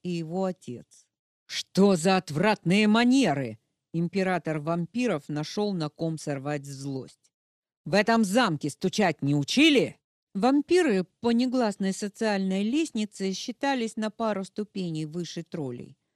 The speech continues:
А потому Витор с отцом ожидаемо отпрянули, выпуская разозлённого императора, и едва ли не согнулись в почтительном поклоне. «Лизоблюды!» горько подумала Алиса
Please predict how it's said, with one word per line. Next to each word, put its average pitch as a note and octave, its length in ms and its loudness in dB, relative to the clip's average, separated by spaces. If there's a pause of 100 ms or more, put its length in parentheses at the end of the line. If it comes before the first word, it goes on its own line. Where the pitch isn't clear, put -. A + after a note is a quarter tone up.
(200)
А D#3 100 -10
потому D4 440 -2
Витор D4+ 480 -2
с - 80 -14
отцом E3+ 580 -6
ожидаемо G#3 800 -2
отпрянули, F#3 800 -4 (340)
выпуская F3+ 680 -4
разозлённого F3+ 1000 -4
императора, B3+ 640 -4 (320)
и A3+ 80 -4
едва B3+ 380 0
ли C4+ 140 -2
не B3 140 -2
согнулись G#3+ 680 -4
в - 40 -20
почтительном D#3+ 800 -8
поклоне. C3 680 -12 (400)
«Лизоблюды!» A3+ 1040 2 (520)
горько F#3 480 2
подумала D#3+ 720 -2
Алиса G#3 560 -4